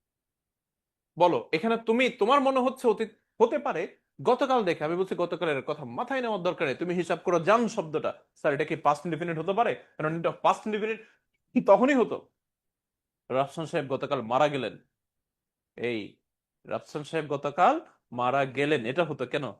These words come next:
লেন আছে। "রাফসান সাহেব গতকাল মারা গেল", হতে পারে, গেল, ল আছে। কিন্তু "রাফসান সাহেব গতকাল মারা যায়", "রাফসান সাহেব গতকাল মারা,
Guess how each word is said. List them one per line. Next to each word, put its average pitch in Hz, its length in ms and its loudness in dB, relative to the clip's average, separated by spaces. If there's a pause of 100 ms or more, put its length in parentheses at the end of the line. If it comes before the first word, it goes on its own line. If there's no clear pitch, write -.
(120)
লেন 113 260 -10
আছে। - 280 -18 (1040)
"রাফসান 139 280 -2
সাহেব 160 220 -4
গতকাল 165 240 0
মারা 160 220 4
গেল", 151 160 -4 (200)
হতে 156 120 -4
পারে, 123 200 -4
গেল, 127 280 -4 (140)
ল 139 140 -2
আছে। 135 280 -6 (520)
কিন্তু 107 160 -12
"রাফসান 110 280 -12
সাহেব 135 200 -8
গতকাল 131 280 -4
মারা 123 260 -2
যায়", 127 280 -4
"রাফসান 123 280 -8
সাহেব 131 200 -12
গতকাল 123 320 -8
মারা, 123 320 -6